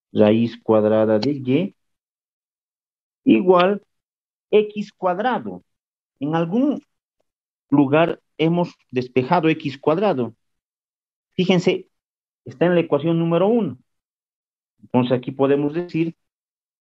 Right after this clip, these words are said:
vamos a aplicar el resultado de la ecuación uno. ¿Cuánto vale X cuadrado? X cuadrado, que viene de la ecuación de la circunferencia, vale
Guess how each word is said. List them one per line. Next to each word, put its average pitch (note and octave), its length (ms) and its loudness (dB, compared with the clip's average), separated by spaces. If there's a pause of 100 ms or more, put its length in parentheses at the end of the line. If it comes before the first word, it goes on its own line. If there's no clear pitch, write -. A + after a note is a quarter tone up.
(260)
vamos D#3+ 320 2
a F3 60 6
aplicar E3+ 600 0 (720)
el A#2+ 220 2
resultado A#2 640 0
de A2 140 2
la G2+ 80 2
ecuación G2+ 580 -6
uno. F2+ 300 -8 (880)
¿Cuánto A#3 400 6
vale E3 440 4
X D3 340 0
cuadrado? F#3 520 2 (1700)
X - 360 2
cuadrado, E3 520 4
que A#2+ 120 -2
viene B2+ 240 4
de A2 80 2
la G#2+ 80 2
ecuación A2 340 -4
de A2 60 0
la G#2 100 0
circunferencia, D#3+ 920 -2
vale D3+ 520 -2